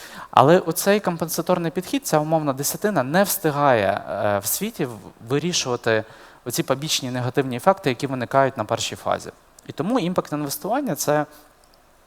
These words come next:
така відносно нова ідея, як попробувати поєднати, е, в одній формі, е, ці задачі цих двох полюсів.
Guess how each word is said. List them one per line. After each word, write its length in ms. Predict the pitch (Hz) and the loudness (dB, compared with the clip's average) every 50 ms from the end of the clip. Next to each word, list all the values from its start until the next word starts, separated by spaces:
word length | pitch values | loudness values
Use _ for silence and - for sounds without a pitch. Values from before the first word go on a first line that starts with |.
| _ | _
така 220 | - 127 - 123 107 | -10 4 4 4 4
відносно 440 | 113 120 127 139 147 - - 117 | 4 0 -2 -2 -2 -2 -4 -6
нова 500 | 110 123 135 139 127 113 113 110 107 101 - - - - - - - | -4 0 0 0 2 4 4 4 4 2 0 -6 -16 -20 -20 -12 -8
ідея, 520 | 127 127 127 165 202 233 220 175 160 139 | -8 0 4 4 6 6 6 4 4 4
як 280 | 120 110 131 160 185 - - | 2 4 4 4 4 4 2
попробувати 560 | 147 139 - 147 156 147 135 131 123 - 131 | 0 0 2 -2 0 0 0 -2 -2 -2 -6
поєднати, 600 | - - 127 127 131 131 151 139 131 127 - 110 | -4 -4 -4 -4 -2 2 4 4 4 4 2 2
е, 140 | 107 107 101 - - - - - - - 127 - - - 110 107 107 107 104 104 104 101 98 - - - - - _ - - | 0 0 0 -4 -12 -20 -20 -20 -20 -20 -18 -10 -4 -2 0 2 2 2 2 2 2 2 0 -2 -4 -8 -12 -20 _ -20 -18
в 140 | 120 - - - | -16 -16 -10 0
одній 420 | - 151 147 139 156 170 170 156 123 | 0 0 0 0 -2 -2 -2 -2 -2
формі, 640 | - - - 165 202 247 262 254 190 156 139 127 - - - - _ - - _ - - 120 | -4 -4 -2 2 2 2 2 0 -2 -4 -4 -6 -8 -12 -20 -20 _ -20 -20 _ -12 -8 -6
е, 180 | 117 113 110 | -4 -4 -4
ці 180 | - - 180 180 | -4 -4 -4 -2
задачі 640 | 143 143 127 131 151 170 160 - - 135 123 120 110 | -2 2 6 8 8 8 8 4 -2 -2 -4 -6 -6
цих 220 | - - 147 139 123 | -6 -6 -6 -6 -6
двох 220 | 110 113 127 120 | -4 -4 -4 -4
полюсів. 500 | - - 120 110 113 - - - 95 - | -2 -6 -6 -6 -4 -6 -6 -8 -8 -12